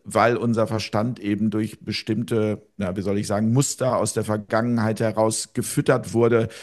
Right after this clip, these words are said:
und sich daraus ein Weltbild baut, ähm,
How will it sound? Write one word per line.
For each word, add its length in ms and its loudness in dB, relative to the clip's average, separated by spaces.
und 220 2
sich 160 -4
daraus 340 6
ein 160 2
Weltbild 500 0
baut, 440 2
ähm, 320 2